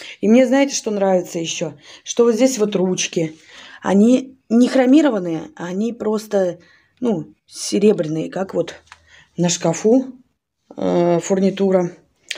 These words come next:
В общем, девочки, вот как есть сейчас, так вам и показываю. Все, красота, похвасталась, похвасталась. Ну, реально похвасталась, потому что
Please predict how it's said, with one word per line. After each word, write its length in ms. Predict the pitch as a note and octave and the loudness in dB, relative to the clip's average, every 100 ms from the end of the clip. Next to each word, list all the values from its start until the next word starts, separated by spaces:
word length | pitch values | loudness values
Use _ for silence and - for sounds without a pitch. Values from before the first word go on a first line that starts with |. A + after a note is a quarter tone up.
| - _ - | -16 _ -12
В 60 | |
общем, 260 | D#3+ - D3+ | -10 -4 -2
девочки, 580 | D3 C3+ - - - C#3 - _ | 0 -2 -4 -6 -10 -12 -18 _
вот 180 | E3 - | -16 -10
как 240 | E3+ E3 | -10 -4
есть 360 | G3 C4 - - | -4 -4 -8 -20
сейчас, 400 | - - D#3+ D3+ | -20 -12 -10 -8
так 240 | - F3+ F3 | -8 -10 -6
вам 180 | E3+ | -8
и 40 | E3+ | -8
показываю. 560 | E3 D3 D3 - D#3+ - _ - - - _ | -10 -10 -10 -12 -18 -20 _ -20 -20 -20 _
Все, 300 | - A3+ G3+ | 2 2 2
красота, 600 | F#3+ F#3+ G#3+ G#3+ F#3 F3+ | -4 -4 -4 -2 -4 -4
похвасталась, 720 | F#3 F#3 F#3+ E3 - E3 D#3+ | -6 -4 -4 -4 -6 -10 -6
похвасталась. 500 | A#3 A3+ F3+ E3+ E3 | -6 0 -2 -2 0
Ну, 80 | A3 | 4
реально 280 | A#3+ F#4 - | 4 2 -2
похвасталась, 560 | - G#3 F3+ - E3 | -4 -4 -4 -8 -14
потому 240 | - F#3+ A3 | -8 -6 -4
что 240 | - | -4